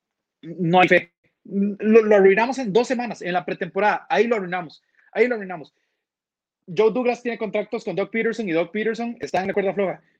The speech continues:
Yo nada más digo, si hay algo de sensatez en la cabeza de Joe Douglas, alza el teléfono, despedí a Gase. Si ya vas a, si ya vas a despedir antes de que termine la temporada, despedilos a todos de un solo. No, no, no me interesa.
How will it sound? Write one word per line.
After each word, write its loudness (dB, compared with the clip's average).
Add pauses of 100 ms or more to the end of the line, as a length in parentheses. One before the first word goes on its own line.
Yo -6
nada -4
más -8
digo, -2 (180)
si 0
hay 4
algo 0
de 0
sensatez -4
en -10
la -8
cabeza 0
de 0
Joe 2
Douglas, -4 (600)
alza -6
el -4
teléfono, -2 (680)
despedí 0
a 4
Gase. -2 (100)
Si -8
ya 4
vas 2
a, -2
si -10
ya 4
vas -4
a -2
despedir 0
antes 0
de 0
que -6
termine -4
la -8
temporada, -4
despedilos 0
a -4
todos 2
de -6
un -6
solo. -4
No, -6
no, -4
no -4
me -4
interesa. -2